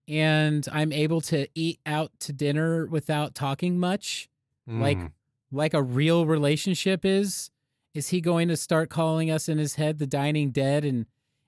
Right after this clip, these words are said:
Speaker 1: and be unsatisfied with our relationship?
Speaker 2: It's a great question.
Speaker 1: So I'm gonna have to say, I think he has a good heart. I think he loves deeply.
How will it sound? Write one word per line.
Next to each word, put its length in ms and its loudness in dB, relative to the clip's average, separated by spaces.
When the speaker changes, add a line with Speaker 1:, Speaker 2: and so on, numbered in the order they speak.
Speaker 1:
and 360 -2
be 240 0
unsatisfied 800 0
with 160 0
our 100 2
relationship? 720 -2
Speaker 2:
It's 100 -20
a 20 -20
great 200 -6
question. 360 0
Speaker 1:
So 840 4
I'm 140 2
gonna 140 4
have 100 2
to 80 -4
say, 240 2
I 80 4
think 220 0
he 80 2
has 140 2
a 60 0
good 240 2
heart. 560 0
I 100 -6
think 200 0
he 100 2
loves 440 2
deeply. 560 0